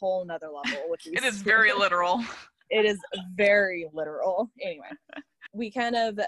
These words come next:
Speaker 1: see a bit of animation of their time together. And we figure out, as she's narrating, that the Joker and Harley Quinn broke up.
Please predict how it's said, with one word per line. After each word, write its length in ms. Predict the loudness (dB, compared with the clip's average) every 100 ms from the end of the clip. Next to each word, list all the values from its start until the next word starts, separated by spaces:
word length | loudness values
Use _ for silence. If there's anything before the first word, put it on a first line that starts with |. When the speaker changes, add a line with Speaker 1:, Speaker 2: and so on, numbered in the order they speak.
| -6
Speaker 1:
see 680 | -18 -12 -10 -8 -8 -8 -10 -8 -2
a 80 | 2
bit 240 | 4 4
of 80 | 4
animation 840 | -2 -2 -6 -8 -8 -10 -10 -10 -8
of 100 | -6
their 120 | -6
time 300 | -6 -8 -8
together. 640 | -2 0 0 0 0 -2 -8 _ _ -10
And 580 | -4 -4 -4 -6 -8 -6 -6 -6 _
we 640 | -6 -4 -4 -6 -2 -2 -2 _ _ _
figure 340 | 0 2 0 0 0
out, 340 | 0 0 -2 _ -8
as 160 | -8
she's 200 | -8 -6
narrating, 840 | 2 4 4 4 -2 -4 -6 -8 -6
that 420 | -4 -2 -4 -4 -6 -6
the 80 |
Joker 680 | -2 4 4 2 -6 -4 -6 -6
and 520 | -8 -6 -8 -10 -12 -18 _
Harley 240 | -6 -4 -4
Quinn 500 | -2 -2 -2 -6 -10 _ 2
broke 180 | 2
up. 100 | 2